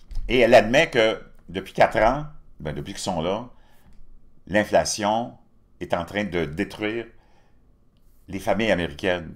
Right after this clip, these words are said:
Mais c'est leur responsabilité. Donc, tout ça, c'est du délire. Toute l'histoire qu'on essaye de monter, euh, en aiguille, la Kamala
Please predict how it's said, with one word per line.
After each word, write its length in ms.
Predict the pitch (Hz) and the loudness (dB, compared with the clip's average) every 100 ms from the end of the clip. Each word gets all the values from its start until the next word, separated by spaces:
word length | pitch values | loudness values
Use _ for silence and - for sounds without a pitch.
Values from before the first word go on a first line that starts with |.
| - | -12
Mais 220 | 85 - - - - - - - - - | -12 -12 -20 -20 -20 -20 -20 -20 -20 -20
c'est 320 | - - - | -12 -10 -6
leur 240 | 82 104 113 | 4 4 4
responsabilité. 760 | 95 - 85 - 76 71 - 101 | -2 -4 -8 -8 -10 -6 -4 4
Donc, 300 | 180 214 - - - - - | 8 8 4 -8 -14 -12 -2
tout 140 | 285 | 2
ça, 280 | - 233 233 | 4 8 8
c'est 180 | - 156 | 8 4
du 180 | 98 104 | 2 4
délire. 600 | 120 107 127 151 147 - | 6 8 8 8 6 4
Toute 240 | 226 226 | 0 0
l'histoire 880 | 147 120 - 131 131 135 127 110 - - - - | -2 -2 -2 4 6 6 4 -2 -6 -18 -20 -8
qu'on 200 | - 104 | 0 4
essaye 480 | 101 92 - 127 120 | 4 2 4 4 4
de 100 | 95 | 2
monter, 720 | 87 107 98 - 113 113 113 - - - - - - | 2 2 2 0 0 0 -2 -10 -20 -20 -20 -20 -14
euh, 280 | 85 78 76 73 | -6 -6 -6 -2
en 200 | 98 98 | 0 2
aiguille, 680 | 87 87 101 107 107 98 - - | 0 0 0 0 -2 -8 -12 0
la 160 | 95 | 2
Kamala 1400 | - - 180 175 160 - - 117 139 131 131 143 147 143 | 2 4 10 12 10 6 -6 6 8 10 10 10 10 2